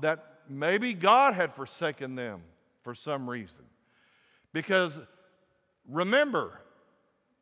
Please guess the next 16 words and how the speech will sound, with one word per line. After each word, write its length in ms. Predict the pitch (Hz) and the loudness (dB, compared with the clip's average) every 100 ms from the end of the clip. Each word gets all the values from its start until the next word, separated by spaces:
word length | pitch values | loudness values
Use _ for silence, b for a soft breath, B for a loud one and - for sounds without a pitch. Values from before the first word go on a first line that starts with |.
| _ _ _ _ - | _ _ _ _ 4
up 220 | 214 214 | 6 6
to 100 | 214 | 2
this 260 | 185 269 247 | 0 0 0
point, 380 | - 220 226 196 B - | -2 2 2 0 B 4
they 140 | 247 | 4
can't 280 | 240 254 233 | 4 2 2
even 180 | 208 180 | 0 4
go 260 | 247 294 | 8 8
up 140 | 226 185 | 8 4
on 140 | 175 | -2
the 80 | 156 | 0
mountain 300 | 151 139 127 | -2 -2 -6
to 60 | |
be 180 | 127 131 | -10 -10
with 180 | 110 95 | -10 -10
God. 340 | 113 85 60 | -10 -10 -12